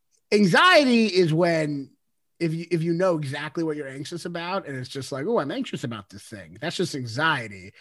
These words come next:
But if you're suddenly, like, can't shit for a day and you feel, like, a tightness in your chest, you don't know why, and you have to fucking detective the situation out and be like, "Maybe it's 'cause my father touched me, you know,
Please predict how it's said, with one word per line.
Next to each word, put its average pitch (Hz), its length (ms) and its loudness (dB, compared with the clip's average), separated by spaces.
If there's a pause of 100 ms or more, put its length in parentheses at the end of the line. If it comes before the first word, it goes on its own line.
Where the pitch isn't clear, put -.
(400)
But 165 160 4
if 165 160 4
you're 160 100 6
suddenly, 214 480 4
like, 143 380 0 (1120)
can't 165 320 0
shit - 400 0
for 156 160 -2
a 135 80 -4
day 123 520 -10
and 135 120 -8
you 139 60 -4
feel, 143 200 -4
like, 131 160 -8
a 123 40 -10
tightness 147 480 -4
in 135 80 -8
your 120 220 -10 (640)
chest, 185 420 4
you 151 120 2
don't 156 180 0
know 135 120 -2
why, 127 600 0
and 123 100 -10
you 139 80 -4
have 135 120 -8
to 135 80 -6
fucking 135 340 -4
detective 135 640 -4 (600)
the 139 80 -2
situation 151 680 0
out 160 280 2
and 131 80 -8
be 135 100 -4
like, 131 140 -8
"Maybe 147 220 -4
it's 135 120 -10
'cause 139 180 -4
my 127 300 -6
father 143 400 -6
touched 156 380 -2
me, 120 220 -6
you 113 140 -10
know, 120 180 -8